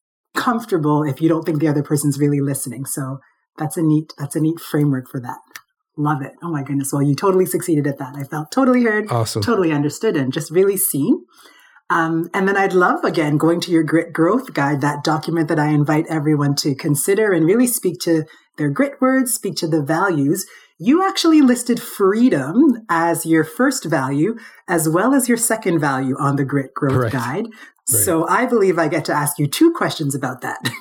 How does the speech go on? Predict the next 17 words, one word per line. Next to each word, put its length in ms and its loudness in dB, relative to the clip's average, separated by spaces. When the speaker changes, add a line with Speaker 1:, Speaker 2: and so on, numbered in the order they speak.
Speaker 2:
Okay. 220 0
Speaker 1:
So 280 2
question 480 4
number 420 4
one, 500 2
which 340 0
of 140 2
your 160 6
grit 400 0
words 500 2
is 180 2
the 100 0
first 480 -2
one 260 2
to 160 -2
kick 320 -2
in 400 2